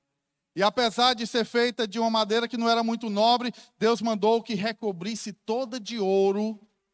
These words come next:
o metal mais nobre existente. E ela tinha as medidas que tinham que ser perfeitamente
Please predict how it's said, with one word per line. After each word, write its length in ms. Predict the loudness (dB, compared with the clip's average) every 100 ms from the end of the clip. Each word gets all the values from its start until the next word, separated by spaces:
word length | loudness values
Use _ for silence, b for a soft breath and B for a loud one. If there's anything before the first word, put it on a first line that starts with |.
| _
o 80 | -6
metal 420 | -6 -4 -2 -2
mais 300 | -4 -6 -8
nobre 480 | -4 0 0 -2 -8
existente. 1000 | -10 -14 -10 -6 -6 -8 -12 -16 -18 -20 _ _ _ _ _ _ _ _ _ _ _ _ _ _ _ _ _ _ _ _ _ _
E 100 | -2
ela 180 | 0 0
tinha 280 | -2 -2 -2
as 100 | -2
medidas 640 | -6 -4 -4 -4 -4 -8
que 100 | -10
tinham 220 | -10 -10
que 60 | -8
ser 180 | -8 -8
perfeitamente 1160 | -6 -8 -6 -10 -8 -8 -6 -6 -8 -10 -12